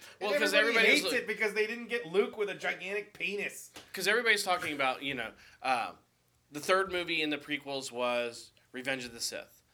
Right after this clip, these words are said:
Speaker 1: Then you had Return of the Jedi. Rise of the Skywalker would be the return of the Jedi Order, but now they are be called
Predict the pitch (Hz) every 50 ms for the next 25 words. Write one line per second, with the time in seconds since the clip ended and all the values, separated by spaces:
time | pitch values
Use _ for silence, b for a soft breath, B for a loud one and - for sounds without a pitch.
0 | b b - 120 131 143 139 143 139 131 131 - - 156 151 151 151 143 135 127
1 | 117 120 107 98 85 69 60 - B B B B B _ 85 95 113 123 135 139
2 | 135 131 123 127 123 - - 135 120 117 107 101 98 92 - 95 95 98 101 107
3 | 110 107 104 113 113 113 110 107 107 104 B B B B _ 120 117 127 131 123
4 | - - 160 160 165 170 170 170 170 165 - 135 135 131 127 123 123 120 120 -
5 | _ _ _ _ 123 123 - - 131 135 139 139 135 127 - 127 139 143 131 113
6 | 113 110 107 101 95 117 113 107 107 117 120 120 123 127 117 120 117 117 113 110
7 | 110 120 104 - - 101 98 95 92 92 90